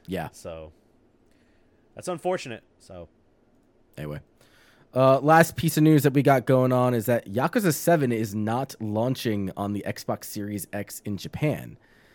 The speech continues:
Speaker 1: Uh, according to a report by local publication Game Watch, which reports that the release of the next-gen version of the action R P G game Yakuza seven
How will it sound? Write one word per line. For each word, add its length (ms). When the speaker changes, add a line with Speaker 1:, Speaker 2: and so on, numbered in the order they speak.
Speaker 1:
Uh, 240
according 420
to 240
a 40
report 460
by 140
local 320
publication 640
Game 300
Watch, 600
which 280
reports 440
that 180
the 80
release 380
of 100
the 80
next-gen 500
version 560
of 140
the 160
action 380
R 180
P 240
G 220
game 500
Yakuza 380
seven 540